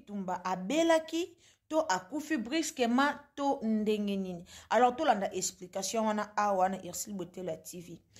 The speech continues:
Donc, naosengaka eloko moko, ndeko okoti na chaîne na biso,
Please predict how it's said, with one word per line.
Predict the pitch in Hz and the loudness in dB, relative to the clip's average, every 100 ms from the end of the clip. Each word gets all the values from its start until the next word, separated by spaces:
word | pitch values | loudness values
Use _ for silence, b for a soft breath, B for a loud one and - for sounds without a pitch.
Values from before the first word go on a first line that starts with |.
| B - | B 2
Donc, | 247 | 6
naosengaka | 262 285 330 302 240 269 | 6 4 6 6 8 6
eloko | 220 233 247 214 | 6 2 0 0
moko, | 226 233 254 | 0 2 0
ndeko | 233 220 220 220 220 277 | 0 2 2 2 2 0
okoti | 269 240 240 | 2 0 -2
na | 233 | -4
chaîne | 196 - 202 | -4 -4 -2
na | 180 170 | -2 -4
biso, | 202 233 254 262 269 | -4 -2 2 2 0